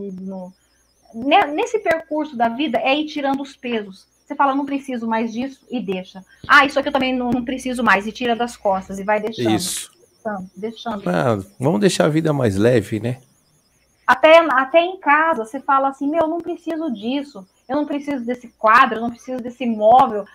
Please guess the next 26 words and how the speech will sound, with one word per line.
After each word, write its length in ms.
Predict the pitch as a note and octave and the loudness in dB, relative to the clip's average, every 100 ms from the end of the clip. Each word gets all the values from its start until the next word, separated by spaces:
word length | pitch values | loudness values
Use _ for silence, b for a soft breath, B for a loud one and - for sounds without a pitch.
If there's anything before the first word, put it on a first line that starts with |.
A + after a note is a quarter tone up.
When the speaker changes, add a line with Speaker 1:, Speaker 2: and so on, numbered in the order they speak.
| B | B
Speaker 1:
Ah, 400 | D4 E4 C#4 A#3 | 4 6 6 4
é 40 | |
meia 320 | A3+ D4 F4 | 2 2 2
dúzia 280 | C4+ D4+ D4 B3 | 2 0 -2 -4
de 100 | C4+ | -2
prato, 320 | - C#4 - | 4 2 4
tá 140 | C#4 | 2
bom." 500 | A3+ A3 B3+ C4+ A#3 - _ | 4 4 4 0 -4 -14 _
Você 140 | D#4 | -4
já 120 | D4+ | 2
começa 460 | E4 E4 D4+ E4 E4 | 2 2 2 2 2
a 160 | C4+ C#4+ | 0 0
tirar 320 | - D4+ D4 | 0 2 4
até 160 | D4+ | 4
as 160 | E4 E4+ | 0 0
tralhas 320 | - C4+ C#4+ | 0 2 2
de 80 | C4 | 0
casa, 220 | C#4 C#4+ | -2 -2
você 80 | C#4+ | -2
fala, 120 | C#4+ | -2
"Não 140 | D#4 D#4 | -2 -4
preciso 560 | D#4 D4+ - D4 B3+ | -8 -10 -6 -6 -6
disso, 320 | F#3+ G3+ G3 | -12 -12 -12
eu 40 | A3+ | -8
não 120 | C4+ | -8
preciso." 560 | C4+ - A3 A3 G3 | -10 -18 -12 -12 -12